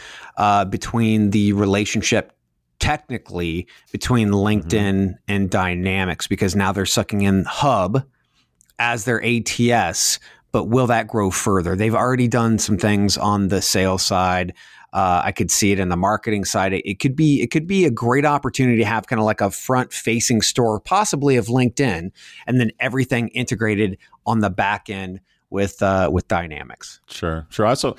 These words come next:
Speaker 2: I also think with, with younger folks,
Speaker 1: Mm-hmm.
Speaker 2: they're, they're having a hard time. You know, if you look at this generationally, you know, with, with Xers coming in and, and younger as they come in, I mean, LinkedIn seems like much less of a necessity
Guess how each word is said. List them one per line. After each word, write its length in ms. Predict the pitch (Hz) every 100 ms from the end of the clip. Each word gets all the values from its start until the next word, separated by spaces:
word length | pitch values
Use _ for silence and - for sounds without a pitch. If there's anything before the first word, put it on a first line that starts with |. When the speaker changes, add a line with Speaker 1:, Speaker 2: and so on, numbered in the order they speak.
| - - -
Speaker 2:
I 40 |
also 200 | 147 143
think 220 | 120 110
with, 300 | 101 90 - -
with 260 | 95 -
younger 480 | 85 87 101 107 107 _
folks, 600 | - 113 117 - - -
Speaker 1:
Mm-hmm. 280 | 123 120 127
Speaker 2:
they're, 160 | 95 90
they're 160 | 82 104
having 240 | 107 98
a 80 | 85
hard 320 | - 92 92
time. 520 | - 87 85 82 78 - _ -
You 60 |
know, 80 | 92
if 120 | 85
you 60 | 104
look 100 | 107
at 80 | 98
this 140 | 92
generationally, 1080 | - 98 87 85 85 - 80 78 78 76 80 _
you 140 | - 82
know, 180 | 73
with, 320 | 76 76 - 82
with 160 | 76
Xers 460 | - 85 - 82 -
coming 260 | 87 80
in 240 | 78 76 76
and, 320 | 73 73 62
and 220 | 78 73
younger 300 | 73 76 76
as 100 | 76 69
they 100 | 73
come 220 | - 73
in, 260 | 73 71 - - _ _
I 20 | 85
mean, 140 | 85
LinkedIn 500 | 95 113 - 104 90
seems 260 | - 87 82
like 200 | 82 -
much 360 | 90 82 - -
less 280 | 78 78 82
of 100 | 73
a 80 |
necessity 760 | 71 73 - 71 - 92 98 107